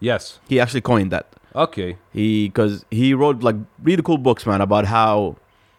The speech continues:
Speaker 2: the Western idea of beauty is so
Speaker 1: Anti-black?
Speaker 2: And it's so implemented in our heads that we started
Speaker 1: Yeah.
Speaker 2: hating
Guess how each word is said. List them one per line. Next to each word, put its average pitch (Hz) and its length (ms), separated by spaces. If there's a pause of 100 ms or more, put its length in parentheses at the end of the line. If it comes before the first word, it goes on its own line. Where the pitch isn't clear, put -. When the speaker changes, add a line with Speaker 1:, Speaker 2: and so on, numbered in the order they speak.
(280)
Speaker 2:
the 107 440
Western 107 680 (160)
idea 107 320
of 95 120
beauty 107 380
is 95 120
so 117 440 (840)
Speaker 1:
Anti-black? 127 760 (480)
Speaker 2:
And 117 80
it's - 160
so 151 40 (140)
implemented 147 420
in 117 60
our 113 120 (100)
heads 107 220
that 110 220
we 110 100
started 120 340
Speaker 1:
Yeah. 95 100
Speaker 2:
hating 131 160